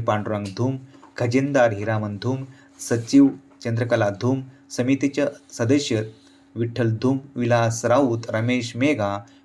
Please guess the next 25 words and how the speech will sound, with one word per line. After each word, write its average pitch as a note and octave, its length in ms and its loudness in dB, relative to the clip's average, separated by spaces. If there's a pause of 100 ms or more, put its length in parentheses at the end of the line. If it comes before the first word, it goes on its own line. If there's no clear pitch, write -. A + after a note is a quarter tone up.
(100)
प्रभा A#2+ 540 0 (280)
गावित, A#2 300 2 (140)
लता A2+ 400 0
गावित, A#2 340 2 (400)
मनोहर B2 400 0 (300)
खुरकुटे, A#2+ 680 0
भीमा A#2+ 420 0
पाडवी, A#2 640 0
मनोहर A#2 440 0 (460)
पाडवी, A2+ 380 0
रमेश A#2+ 380 0
धूम, A#2 260 0 (640)
रमेश A#2+ 680 0
भुसारे, G#2+ 640 -2
मंजुळा A#2 380 2
पवार, A2+ 460 2
सफेद B2 380 -2
मुसळी B2+ 420 0 (360)
प्रगतशील C3 640 0
शेतकरी A2 480 -2
माधव G#2+ 380 0
गायकवाड, A2+ 440 0 (340)
स्वदेश B2+ 440 2
मित्र A2+ 320 -2
जय-, A#2 300 2